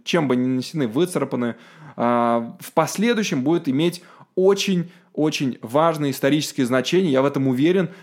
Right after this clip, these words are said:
не только с точки зрения искусства, э, там, современного или еще какого-то, уличного, но и с точки зрения вообще, э, истории.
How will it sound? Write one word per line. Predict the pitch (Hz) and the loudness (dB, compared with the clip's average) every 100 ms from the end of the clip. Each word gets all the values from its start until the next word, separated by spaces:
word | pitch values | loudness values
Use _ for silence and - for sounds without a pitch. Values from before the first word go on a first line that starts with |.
| - | -6
не | 135 | -4
только | 139 165 151 127 | 0 0 0 -4
с | |
точки | - 135 - | -2 -2 0
зрения | 123 139 131 123 | 0 2 2 0
искусства, | - 190 226 226 208 196 196 - - | 0 2 2 2 0 0 -4 -18 -6
э, | 127 123 123 120 | -2 0 0 -2
там, | 101 | -6
современного | 98 117 117 127 175 147 113 | -4 -2 0 2 0 0 -2
или | 104 | -2
еще | - 196 | -2 -2
какого-то, | 185 156 131 - | -2 0 -2 -2
уличного, | 220 185 180 143 131 - - 143 - | -2 -2 -4 -2 -2 -2 -10 -16 -4
но | 127 156 180 | 0 4 4
и | 156 | 2
с | |
точки | - 165 - 131 | 0 -2 0 -2
зрения | 123 139 156 147 139 131 - 110 | 2 2 2 2 2 0 -6 -4
вообще, | 120 120 - - 139 143 - - | 0 0 -2 -4 0 0 -2 -6
э, | 117 113 117 - | -4 -4 -4 -6
истории. | - - 143 123 110 110 | -6 -2 0 2 0 -4